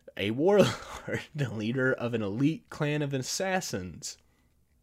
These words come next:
And these guys are following him to the end of the earth so he can punch a wall to try to get his wife back.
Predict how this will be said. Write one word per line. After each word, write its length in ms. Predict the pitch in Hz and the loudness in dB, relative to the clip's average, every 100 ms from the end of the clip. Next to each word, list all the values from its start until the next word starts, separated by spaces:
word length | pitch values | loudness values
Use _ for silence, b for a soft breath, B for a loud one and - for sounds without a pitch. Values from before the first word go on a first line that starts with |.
| _ _ _ _ _ _ - | _ _ _ _ _ _ -10
And 140 | - 131 | -4 0
these 140 | 156 | 2
guys 260 | 143 151 147 | 4 4 4
are 80 | |
following 380 | 131 151 165 165 | 0 2 2 2
him 220 | 147 147 143 | 0 -2 -2
to 80 | |
the 160 | 131 120 | -2 -2
end 160 | 135 160 | -2 -2
of 100 | 143 | -2
the 140 | 135 | 2
earth 400 | 139 110 90 - b b - | 2 2 -2 -12 b b -4
so 160 | 143 | 0
he 60 | 131 | 0
can 240 | - 123 | 0 -4
punch 360 | 117 175 175 165 | -2 -2 -2 0
a 80 | 139 | 2
wall 520 | 143 151 120 101 - b b b _ | 4 6 4 2 -4 b b b _
to 80 | - | -4
try 160 | - 156 | 2 4
to 100 | 143 | 4
get 100 | 143 | 2
his 160 | 107 | 2
wife 340 | 120 131 113 - | 2 2 2 -4
back. 560 | 80 - - - - | -6 -6 -10 -16 -20